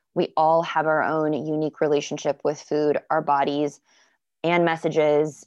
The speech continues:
beliefs, all the things like the scale <laughs> that we just talked about. We all have our own unique experience with,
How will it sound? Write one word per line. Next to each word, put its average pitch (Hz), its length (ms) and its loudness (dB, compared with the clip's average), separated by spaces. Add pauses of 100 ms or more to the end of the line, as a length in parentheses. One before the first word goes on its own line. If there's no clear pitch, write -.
(120)
beliefs, 151 840 -4 (480)
all 151 160 2
the 160 100 0
things 139 720 -4 (720)
like - 680 -2 (800)
the 170 160 0
scale - 640 -4 (200)
<laughs> - 720 -8
that - 120 0
we 165 100 0
just 165 200 -6
talked - 280 -2
about. 175 380 0 (520)
We 160 80 2
all 156 140 4
have 165 160 0
our 120 100 2
own 156 140 2
unique 147 200 -2
experience 131 540 -4
with, - 160 -10